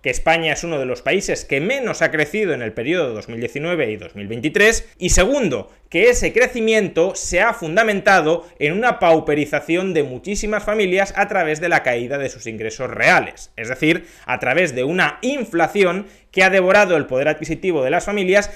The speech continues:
y que éstas no han intentado trasladar en forma de mayores salarios, lo que ha permitido que la competitividad de las empresas españolas mejore en términos relativos frente a la competitividad de las empresas europeas.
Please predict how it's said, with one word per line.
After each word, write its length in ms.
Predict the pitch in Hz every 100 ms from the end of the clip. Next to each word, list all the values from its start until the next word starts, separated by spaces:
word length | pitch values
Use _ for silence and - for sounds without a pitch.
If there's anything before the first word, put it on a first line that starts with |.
| -
y 140 | 208 190
que 240 | 190 254
éstas 340 | - 180 175
no 140 | 170 180
han 80 | 190
intentado 560 | 180 170 160 185 151
trasladar 560 | 127 113 127 147 170 -
en 200 | 151 139
forma 340 | - 196 190 160
de 120 | 135
mayores 400 | 131 123 139 131
salarios, 540 | 196 247 156 98 - -
lo 220 | 104 107
que 100 | -
ha 60 | 101
permitido 680 | 127 151 151 165 156 175 -
que 100 | 160
la 160 | 143 131
competitividad 760 | 135 123 127 127 131 135 185
de 100 | 165
las 200 | 127 120
empresas 340 | 110 110 127 147
españolas 640 | 151 175 175 165 190 185 -
mejore 640 | 165 165 147 220 240 160
en 100 | 143
términos 400 | 170 170 170 170
relativos 640 | 175 185 180 185 180 202 -
frente 400 | - 202 185 175
a 40 | 196
la 120 | 170
competitividad 680 | 143 123 135 123 123 127
de 80 | 135
las 160 | 139 131
empresas 560 | 113 117 131 120 - -
europeas. 720 | 135 131 127 101 87 - -